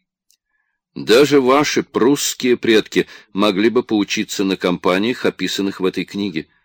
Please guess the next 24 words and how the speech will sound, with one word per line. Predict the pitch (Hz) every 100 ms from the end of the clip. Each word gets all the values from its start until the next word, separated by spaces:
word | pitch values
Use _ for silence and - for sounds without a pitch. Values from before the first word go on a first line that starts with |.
| _ _ - -
Хотя | 101 98 110 104
лично | 120 - -
я | 139 135
всегда | 127 123 104 113
считал, | - 107 107 110
что | - -
любому | 107 104 110 104 90
военному | 92 92 90 85 85 -
стратегу | - - 80 80 120 143 165 - - _
совсем | - 127 - 180 185
не | 180
повредило | 165 143 135 131 139
бы | 123 120
поиграть | 113 104 90 107 110
сезон | - 87 76 104 107
или | 92 87
два | 82 92
в | 80
защите, | 82 82 - 69 - - _ _ _
ну, | -
если, | 160 120 98
конечно, | 90 85 90 - 78
хватит | - 80 80 73
сил. | - -